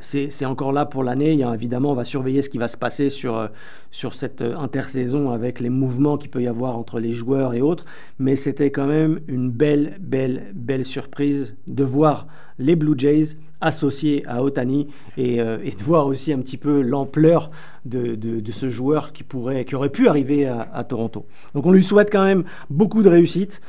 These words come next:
euh, avec les Dodgers, sauf quand il s'en viendra à Toronto jouer contre les Blue Jays. On espère vraiment que là, on lui montrera que c'était l'équipe, euh, qu'il aurait, avec laquelle il aurait dû venir. Donc, euh, Ohtani, t'es re-, t'es prévenu, quand tu seras à Toronto, le match,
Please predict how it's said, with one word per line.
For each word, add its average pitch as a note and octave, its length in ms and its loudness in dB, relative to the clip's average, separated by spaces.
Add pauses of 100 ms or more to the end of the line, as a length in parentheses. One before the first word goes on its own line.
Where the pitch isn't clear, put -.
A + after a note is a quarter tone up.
(140)
euh, - 140 -2
avec D3+ 280 0
les D3+ 80 2
Dodgers, D3+ 500 0
sauf F3 240 0
quand D#3+ 220 -2
il D3+ 40 -2
s'en D3+ 140 -2
viendra C#3+ 260 2
à C#3+ 40 2
Toronto C#3 420 0
jouer C3 160 0
contre C3 260 -6
les A#2+ 120 -2
Blue A2+ 160 -4
Jays. C#3 260 2
On A#2+ 80 -2
espère A#2+ 320 -4
vraiment A#2+ 300 -4
que A#2+ 100 -8
là, A#2+ 160 -4
on - 20 -4
lui A2 120 -4
montrera A#2+ 420 -4
que - 60 -10
c'était A2+ 240 -6
l'équipe, A2+ 340 -6 (380)
euh, A2+ 380 -4 (100)
qu'il A#2 180 -6
aurait, A2+ 340 -4
avec A2+ 160 -6
laquelle B2+ 220 -4
il A#2 140 -2
aurait A#2 100 -4
dû A2+ 140 -6
venir. C3+ 340 -4
Donc, A#2+ 180 -6
euh, A2+ 240 -4 (460)
Ohtani, D3+ 500 2 (260)
t'es C#3+ 100 0
re-, D#3 120 -2
t'es D#3+ 140 0
prévenu, D3+ 420 4
quand D3 120 0
tu - 100 -6
seras D#3+ 200 2
à D3 60 4
Toronto, C#3+ 520 2 (260)
le C3+ 120 0
match, - 360 -2